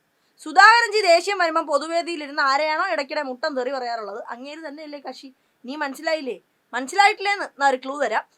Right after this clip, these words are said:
സദസ്സിലുണ്ട്, വേദിയിലില്ല. തീയിലുണ്ട്, കാറ്റിലില്ല. ശരിയിലുണ്ട്, തെറ്റിലില്ല. മാനിലുണ്ട്, മയിലിലില്ല. ബുദ്ധിയുള്ളവർ കണ്ടുപിടിക്കുക. ശരി ഉത്തരം അയക്കുന്നവർക്ക്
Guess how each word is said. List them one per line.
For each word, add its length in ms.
സദസ്സിലുണ്ട്, 920
വേദിയിലില്ല. 640
തീയിലുണ്ട്, 540
കാറ്റിലില്ല. 580
ശരിയിലുണ്ട്, 580
തെറ്റിലില്ല. 640
മാനിലുണ്ട്, 720
മയിലിലില്ല. 600
ബുദ്ധിയുള്ളവർ 480
കണ്ടുപിടിക്കുക. 420
ശരി 240
ഉത്തരം 200
അയക്കുന്നവർക്ക് 580